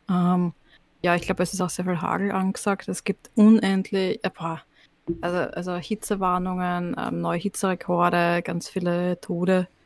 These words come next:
äh, schon ganz schwierig. Puh. Also kein, kein schöner, schöner Sommer.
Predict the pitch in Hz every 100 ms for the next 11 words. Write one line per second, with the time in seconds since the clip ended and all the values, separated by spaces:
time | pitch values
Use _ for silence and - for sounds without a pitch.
0 | _ _ _ _ - 185 175 175 - 180
1 | 180 185 - - 165 - 175 170 165 -
2 | - - 233 202 - _ _ _ _ _
3 | _ _ _ _ _ _ _ 175 175 -
4 | 175 175 - 175 - 180 170 165 - -
5 | _ _ _ _ _ - - - 180 170
6 | - 170 175